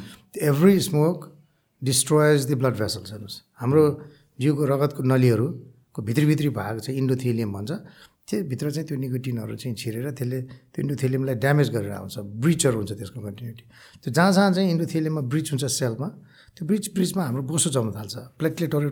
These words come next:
एग्रिगेसन हुन्छ, टाँसिन्छ, अनि त्यहाँ बोसो जम्न थाल्छ। एकदम स्मुथ नर्मल इन्डोथेलियममा बोसो टाँसिन पाउँदैन, प्लेटलेट जम्न पाउँदैन, ब्लक हुन गाह्रो हुन्छ।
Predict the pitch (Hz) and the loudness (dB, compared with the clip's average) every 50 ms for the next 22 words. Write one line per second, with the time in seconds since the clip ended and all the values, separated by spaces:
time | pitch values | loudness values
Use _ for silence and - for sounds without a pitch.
0 | 147 - - - 175 147 151 147 123 127 110 - 113 101 98 127 - - 160 147 | -4 -8 -6 -4 0 2 2 2 2 0 -2 -2 -6 -8 -10 -10 -6 -2 -2 0
1 | - 143 120 98 110 110 107 - - - - - - - - _ _ - 165 135 | 0 0 -2 -4 -6 -8 -12 -16 -20 -20 -20 -20 -20 -20 -20 _ _ -4 -2 2
2 | 120 180 160 143 165 143 151 143 139 123 120 110 - 104 110 - - _ _ _ | 4 4 4 4 4 4 4 4 2 2 0 0 -4 -6 -10 -12 -14 _ _ _
3 | _ _ _ _ _ - 175 156 151 196 175 - - - 180 180 190 202 202 208 | _ _ _ _ _ -6 -4 0 2 2 4 4 4 4 6 8 8 8 8 8
4 | 208 196 202 - 139 147 156 165 165 170 180 175 185 180 165 160 156 131 131 147 | 6 6 4 2 0 2 2 4 4 6 6 4 4 4 2 0 2 2 2 2
5 | 143 143 151 151 156 156 147 - - - - _ _ - 147 127 143 143 - 139 | 2 2 2 0 0 -2 -4 -8 -12 -20 -20 _ _ -2 0 0 0 0 -2 -2
6 | 123 107 127 127 131 131 131 127 143 143 135 120 104 101 101 101 - 135 139 - | -2 0 0 -2 -2 -2 -2 -2 0 0 0 0 -2 -4 -8 -8 -4 -6 -4 -4
7 | - 135 120 135 127 131 131 127 131 143 143 135 117 104 101 104 101 110 131 135 | -6 -8 -4 -2 -2 0 0 -2 0 0 0 0 0 -2 -6 -8 -6 -4 -4 -4
8 | 127 123 117 117 127 131 127 - - - _ _ _ - 156 151 151 139 113 95 | -2 -2 -2 -2 -2 -4 -6 -12 -20 -20 _ _ _ 0 4 4 4 4 4 0
9 | 92 - | -4 -8